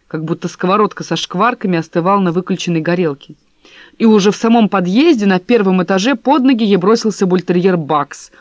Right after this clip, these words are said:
а его хозяин приветствовал Дашу не слишком любезно, когда заметил сопровождавшего её Сашу. Бакс также тихонько рыкнул на него — но поскольку Саша никак не прореагировал на этот рык, даже бровью не повёл,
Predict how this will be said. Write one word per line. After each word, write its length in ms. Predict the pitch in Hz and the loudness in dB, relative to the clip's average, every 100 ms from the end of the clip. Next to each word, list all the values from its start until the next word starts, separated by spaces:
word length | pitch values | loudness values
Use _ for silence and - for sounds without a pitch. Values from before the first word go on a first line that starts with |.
| _ _ - | _ _ -2
а 140 | 214 | 2
его 240 | 220 202 226 | 2 2 0
хозяин 580 | 233 214 233 370 349 | 0 0 2 4 4
приветствовал 640 | - 208 202 196 - 196 190 | 4 2 2 0 0 0 0
Дашу 320 | 180 185 190 | 0 0 0
не 140 | 208 302 | 2 2
слишком 500 | 247 208 - 175 170 | 2 0 0 -2 0
любезно, 600 | 180 180 160 143 151 143 _ _ _ _ - | 0 2 0 -2 -8 -10 _ _ _ _ -6
когда 320 | 202 190 196 | -2 0 2
заметил 440 | 190 208 262 254 | 2 2 2 0
сопровождавшего 880 | 202 180 190 185 170 214 233 - 185 | -2 -2 0 0 0 -2 -2 -2 0
её 240 | 185 185 | 2 2
Сашу. 520 | 196 - 160 - - 143 _ _ _ - | 0 -2 -4 -4 -12 -18 _ _ _ -8
Бакс 380 | 185 214 - | -4 -4 -6
также 440 | - 240 220 175 175 | -4 -2 -2 -4 -4
тихонько 560 | 220 214 247 202 190 | -4 0 0 0 0
рыкнул 400 | 202 208 196 208 | 0 0 0 0
на 60 | 220 | 2
него — 400 | 240 240 262 269 _ _ _ _ _ | 2 2 0 -2 _ _ _ _ _
но 100 | 190 | -2
поскольку 500 | 185 214 - 233 226 | 0 -2 0 0 0
Саша 360 | 208 233 220 226 | -2 -2 0 0
никак 360 | 220 214 349 254 | 0 0 0 0
не 100 | 208 | 2
прореагировал 760 | 202 202 202 185 202 185 180 | 2 2 0 2 0 2 0
на 160 | 180 180 | 0 -2
этот 200 | 175 180 | -4 -2
рык, 340 | 180 175 - - | -2 -2 -8 -4
даже 280 | 180 185 | 0 2
бровью 420 | 202 247 226 165 175 | 4 4 2 2 -2
не 80 | |
повёл, 420 | 165 175 175 156 | -2 -2 -2 -4